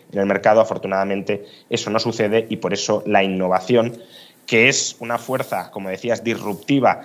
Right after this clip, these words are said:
de ir en contra del statu quo, de decirle a los, eh, empresarios o capitalistas existentes, "Os estáis equivocando todos vosotros y lo mío es mejor", eso en el mercado puede pasar, en el socialismo es imposible que pase, salvo a través de un golpe de Estado que reemplace a los planificadores existentes, claro.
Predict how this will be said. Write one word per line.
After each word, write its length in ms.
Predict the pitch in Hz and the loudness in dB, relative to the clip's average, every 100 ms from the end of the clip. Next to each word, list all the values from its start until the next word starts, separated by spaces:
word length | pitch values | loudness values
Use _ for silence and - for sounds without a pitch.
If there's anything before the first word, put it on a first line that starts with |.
| - | -18
de 200 | - 113 | -8 -2
ir 300 | 127 160 156 - | 2 2 0 -6
en 140 | 120 | -4
contra 280 | 131 160 151 | 0 2 2
del 120 | 127 | 2
statu 460 | 110 - 135 117 - | 0 0 0 -2 -4
quo, 340 | 143 135 135 - | 0 0 0 -12
de 120 | 117 | -8
decirle 600 | 110 110 170 160 135 101 - - - - | -6 -2 -2 0 0 0 -4 -20 -16 0
a 140 | 117 | 2
los, 380 | 117 117 - - - _ - | 2 0 -4 -12 -20 _ -2
eh, 420 | 117 113 110 104 | 2 2 0 -6
empresarios 580 | - 113 101 139 143 127 | -12 -10 -4 0 0 0
o 40 | 107 | -4
capitalistas 540 | 104 95 110 117 127 | -4 -4 -4 -4 -4
existentes, 720 | 113 - 104 131 123 110 - - | -4 -6 -6 -2 -2 -2 -6 -6
"Os 140 | 117 | -6
estáis 260 | 107 147 156 | -2 0 0
equivocando 500 | 139 127 117 123 117 | 0 0 2 0 0
todos 200 | 117 110 | -2 -2
vosotros 380 | 104 123 104 107 | -2 -4 -4 -4
y 40 | |
lo 100 | 98 | -2
mío 160 | 113 131 | 0 -2
es 100 | 113 | -2
mejor", 440 | 101 110 123 - - _ - _ - | -2 0 0 -2 -20 _ -20 _ 0
eso 200 | 147 147 | 0 2
en 60 | |
el 60 | 123 | 0
mercado 380 | 117 117 113 92 | -2 0 0 0
puede 200 | 101 101 | -4 -4
pasar, 500 | 101 107 113 - - | -2 0 -2 -6 -18
en 100 | - | -12
el 80 | 95 | -10
socialismo 560 | 101 92 98 95 107 104 | -10 -6 -4 -2 -2 -4
es 100 | 104 | -6
imposible 420 | 95 95 98 98 | -6 -4 -2 -2
que 100 | 95 | -2
pase, 400 | - 101 117 117 - | -2 -2 0 -2 -6
salvo 280 | - 101 98 | -2 0 2
a 60 | 90 | 2
través 200 | 92 107 | 0 -2
de 60 | |
un 60 | 104 | 0
golpe 220 | 95 90 | -2 -2
de 80 | 98 | -4
Estado 320 | 101 101 107 | 0 2 2
que 100 | 113 | 0
reemplace 520 | 101 98 101 101 - | -2 -2 0 -2 0
a 40 | 107 | -2
los 140 | 98 | -2
planificadores 800 | 98 92 92 90 92 95 98 107 - | -8 -10 -8 -6 -4 -4 -6 -8 -10
existentes, 680 | 95 92 90 - 117 80 - | -10 -8 -10 -4 -4 -4 -4
claro. 260 | - - | -6 -6